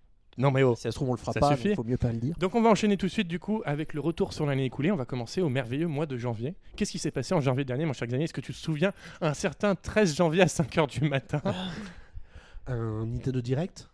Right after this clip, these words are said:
Speaker 3: Ça s'appelait comme
Speaker 1: Euh,
Speaker 3: ça
Speaker 1: ouais,
Speaker 3: encore ?
Speaker 1: c'était un Nintendo Showcase, un truc
Speaker 3: Voilà,
Speaker 1: comme ça, je sais
Speaker 3: voilà.
Speaker 1: plus, euh, oui.
Speaker 3: Qui nous permettait de découvrir pour la première fois la Nintendo Switch en action.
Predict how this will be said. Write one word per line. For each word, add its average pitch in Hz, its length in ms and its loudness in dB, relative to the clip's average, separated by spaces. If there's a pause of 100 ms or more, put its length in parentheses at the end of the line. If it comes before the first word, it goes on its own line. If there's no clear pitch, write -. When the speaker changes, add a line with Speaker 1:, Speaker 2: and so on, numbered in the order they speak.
(120)
Speaker 3:
Ça - 120 -10
s'appelait 135 220 0
comme 139 120 0
Speaker 1:
Euh, - 20 -2
Speaker 3:
ça 127 160 2
Speaker 1:
ouais, 123 100 4
Speaker 3:
encore ? 170 120 4
Speaker 1:
c'était 139 220 0
un 131 100 0
Nintendo 139 360 -2
Showcase, 165 440 0
un 131 80 0
truc - 120 -8
Speaker 3:
Voilà, 135 200 4
Speaker 1:
comme 175 120 6
ça, 143 80 2
je 123 60 2
sais 117 80 2
Speaker 3:
voilà. 113 220 2
Speaker 1:
plus, 160 100 6
euh, 120 140 2
oui. 147 160 0 (260)
Speaker 3:
Qui - 180 -2
nous 143 100 6
permettait 143 380 6
de 113 100 2
découvrir 123 400 2
pour 101 120 -2
la 95 80 0
première 143 340 0
fois 117 300 -2 (580)
la 123 160 0
Nintendo 117 480 -2
Switch - 400 -2 (100)
en 165 140 0
action. 104 380 -4